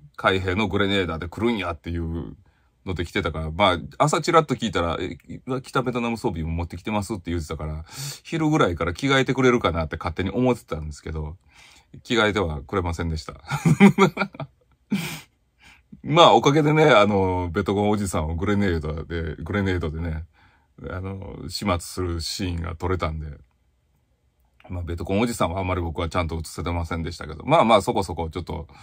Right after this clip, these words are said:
面白いとこも撮れたかなと思うんで、よかったです。まあ、そんなとこかな。もうないかな。まあ、とにかくね、北ベトナム軍、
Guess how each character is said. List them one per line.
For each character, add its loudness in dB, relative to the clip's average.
面 0
白 0
い -2
と -4
こ -8
も -8
撮 -6
れ -2
た -4
か -8
な -6
と -14
思 -10
う -8
ん -10
で、 -14
よ -6
か -4
っ -6
た -16
で -20
す。 -20
ま -12
あ、 -18
そ -16
ん -10
な -10
と -8
こ -18
か -8
な。 -8
も -2
う 0
な 0
い -2
か -6
な。 -6
ま 4
あ、 6
と 0
に 0
か 6
く 2
ね、 2
北 2
ベ 0
ト 0
ナ 0
ム 2
軍、 -4